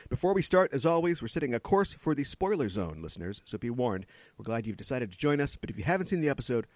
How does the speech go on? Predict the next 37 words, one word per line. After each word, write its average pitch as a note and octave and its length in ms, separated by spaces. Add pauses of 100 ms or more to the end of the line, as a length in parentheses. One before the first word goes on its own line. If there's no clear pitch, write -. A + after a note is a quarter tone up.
spoilers C3+ 560
are A2+ 120
incoming. A2+ 540 (380)
The B2+ 80
official D3+ 260
synopsis D3+ 560
for B2+ 220
If - 160
Memory G#2 320
Serves D3 460
is, E2+ 320 (260)
Spock - 320
and C#3 100
Burnham A#2 280
head G2 240
to F2 80
Talos A2 420
four, E2+ 420 (200)
where F2 80
the - 60
process G2+ 460
of E2+ 100
healing C#3+ 320
Spock A#2+ 400 (140)
forces C3+ 380
the A2 80
siblings A#2 400
to - 100
confront B2+ 360
their - 80
troubled G2 300
past. - 440 (300)
Stamets D3 420 (100)
desperately C#3 440
tries G#2+ 500
to A2 120
reconnect G#2+ 480